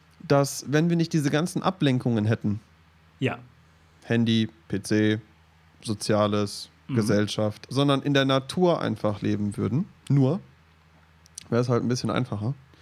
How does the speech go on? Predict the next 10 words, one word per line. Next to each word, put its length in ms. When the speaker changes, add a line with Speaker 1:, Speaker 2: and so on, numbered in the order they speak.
Speaker 2:
Richtig. 340
Speaker 1:
Aber 160
auch 120
in 100
dieser 320
Welt, 340
ähm, 420
ergeben 300
sich 200
neue 580